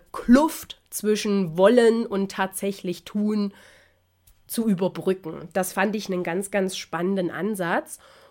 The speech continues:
und das ist mir auch hängen geblieben und arbeitet tatsächlich auch bis heute noch so ein bisschen in meinem Hinterstübchen, ähm, wie das ganz konkret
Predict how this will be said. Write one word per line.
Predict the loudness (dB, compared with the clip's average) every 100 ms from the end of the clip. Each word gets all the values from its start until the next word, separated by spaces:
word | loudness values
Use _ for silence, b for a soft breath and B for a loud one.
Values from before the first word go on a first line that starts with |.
| B
und | 2 2 2 -2 -8 b _
das | -6 -4
ist | -4
mir | -2 -2
auch | -4
hängen | -2 0
geblieben | -2 -2 -2 0
und | -2
arbeitet | 0 -2 0 -2 -4
tatsächlich | -10 -10 -6 -6 -4 -8 -6
auch | -8 -6
bis | -4 -4 2
heute | 2 2 0
noch | -4
so | -6 -4
ein | -2
bisschen | -4 -8 -8
in | -4 -4
meinem | -2 -4 -2
Hinterstübchen, | -2 -2 -4 -6 -6 -6 -6 -6 -4 -4 B B B B B
ähm, | -2 -2 0 -2 -2
wie | -2
das | -2 -2
ganz | -4 -6
konkret | -6 -8 -4 -6